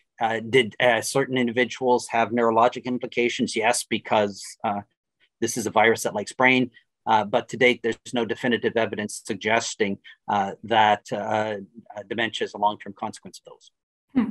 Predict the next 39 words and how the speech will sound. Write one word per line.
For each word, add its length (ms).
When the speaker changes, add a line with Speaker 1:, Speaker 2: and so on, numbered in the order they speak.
Speaker 2:
interesting. 560
And 120
there's 140
another 260
one 120
that's 180
sort 140
of, 200
uh, 220
similar, 460
and 160
I'm 160
not 180
familiar 340
with 120
this 140
one, 140
but 160
can 160
California 640
encephalitis 840
lead 200
to 80
frontal 500
temporal 600
dementia? 560
I 80
don't 120
know 140
if 80
Speaker 1:
Um, 160
Speaker 2:
you're 100
familiar 160
Speaker 1:
good 0
Speaker 2:
with 100
that 60
Speaker 1:
question, 400
Speaker 2:
one. 140
Speaker 1:
and, 400